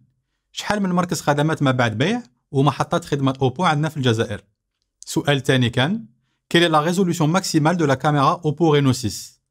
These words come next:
والسؤال الثالث هو: de combien de giga au maximum peut-on booster le Reno six avec l'option d'extension de la ram؟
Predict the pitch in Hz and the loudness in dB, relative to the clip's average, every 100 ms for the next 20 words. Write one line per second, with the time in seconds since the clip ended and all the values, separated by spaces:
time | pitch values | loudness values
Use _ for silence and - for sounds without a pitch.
0 | _ _ _ 127 - 208 156 143 147 139 | _ _ _ -2 0 0 0 2 0 0
1 | 123 110 165 - _ _ _ - 135 135 | 0 0 -2 -4 _ _ _ 0 0 2
2 | 185 190 160 151 131 139 127 147 147 151 | 2 4 4 2 2 2 2 2 0 0
3 | 151 - 151 175 170 156 135 131 143 - | -2 0 0 0 -2 0 0 0 -2 -2
4 | 156 135 135 123 107 190 190 - _ _ | 0 2 4 2 0 -4 -6 -10 _ _
5 | 120 123 131 160 151 180 143 160 - 151 | 0 0 2 0 0 -2 0 -2 -2 -2
6 | 170 156 127 120 101 92 | 0 2 2 2 0 -6